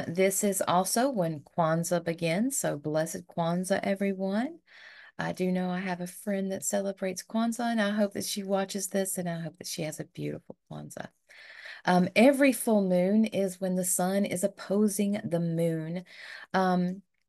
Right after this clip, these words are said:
so this is our, um,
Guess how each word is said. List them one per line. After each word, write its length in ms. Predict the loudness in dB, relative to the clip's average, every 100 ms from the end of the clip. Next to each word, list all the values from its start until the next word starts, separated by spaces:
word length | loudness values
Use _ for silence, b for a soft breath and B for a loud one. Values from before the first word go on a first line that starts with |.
| _ _ _ _ -4 -4 -4
so 340 | 2 6 6 6
this 300 | 0 -2 0
is 420 | 4 6 6 2 -2
our, 500 | 0 2 2 2 -2 b b b -8
um, 600 | -4 -4 -4 -6 -8 -10